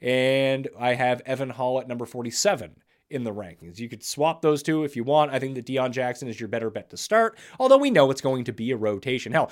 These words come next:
James Robinson is meeting with the Colts right now to see if he can get onto the team as well. And Kenyon Drake is lurking around somewhere. Maybe he's on the Colts practice squad, or he's, like, their third running back. We'll just see what happens with Zach Moss. But Deion Jackson is the only one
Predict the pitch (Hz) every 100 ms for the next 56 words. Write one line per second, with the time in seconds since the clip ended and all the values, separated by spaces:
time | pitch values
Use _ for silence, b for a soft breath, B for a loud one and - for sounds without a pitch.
0 | B 196 233 190 143 160 160 139 123 107
1 | 117 127 117 110 113 - 113 - 107 113
2 | 113 113 104 - 113 - 359 - 123 120
3 | - 123 110 120 107 95 101 87 76 B
4 | B B B 139 131 113 165 117 95 101
5 | 104 190 190 139 143 143 107 123 131 127
6 | 123 123 110 135 131 107 98 98 104 _
7 | 117 110 123 117 104 - 107 - 135 -
8 | 123 - 127 127 127 92 85 85 85 -
9 | 127 139 120 135 139 131 135 - B B
10 | 214 220 202 190 160 147 135 127 113 113
11 | 110 101 82 - 127 208 226 175 156 147
12 | 160 135 139 151 156 143 120 117 113